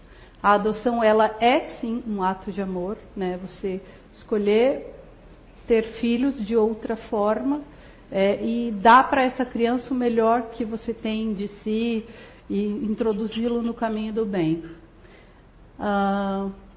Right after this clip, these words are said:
quando a gente ama, né, o am-, amar não é, amar com piedade não é amor, que é o que geralmente acontece quando se adota com o objetivo de fazer caridade, né? Isso é muito cruel, fazer isso com uma criança.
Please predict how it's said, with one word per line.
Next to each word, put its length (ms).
quando 260
a 60
gente 400
ama, 640
né, 240
o 100
am-, 240
amar 540
não 320
é, 280
amar 380
com 80
piedade 680
não 220
é 140
amor, 360
que 120
é 120
o 140
que 180
geralmente 560
acontece 600
quando 160
se 140
adota 580
com 120
o 40
objetivo 520
de 120
fazer 360
caridade, 760
né? 160
Isso 280
é 20
muito 320
cruel, 440
fazer 340
isso 180
com 80
uma 100
criança. 480